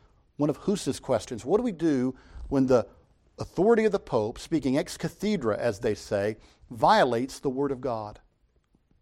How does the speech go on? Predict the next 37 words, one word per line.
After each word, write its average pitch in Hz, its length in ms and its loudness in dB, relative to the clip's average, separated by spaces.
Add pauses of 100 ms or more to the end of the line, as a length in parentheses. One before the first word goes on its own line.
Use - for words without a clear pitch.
(240)
What 131 160 -2
are - 20 -4
we 170 140 -6
to 185 80 -6
do? 214 260 -10 (2000)
The 120 60 -10
Pope 131 240 0
said, 127 120 -2
"I'll 117 100 2
tell 139 120 -4
you 190 140 -4
what 101 140 -4
to 104 80 -8
do. 98 260 -8
Obey 131 340 0
me. 196 300 -6 (1800)
For 120 120 2
I 170 160 6
am 190 100 0
the 180 100 4
one 196 140 2
who 202 120 0
interprets 226 500 2
the 165 80 0
Word 131 220 2
of 110 80 0
God, 104 280 4
not 165 240 -6
you." 196 300 -4 (840)
Even 208 240 4
a 208 40 4
priest - 500 0 (300)
trained 214 540 2 (280)
to 170 120 4
read 196 360 4
the 180 100 6
Scriptures, 202 720 0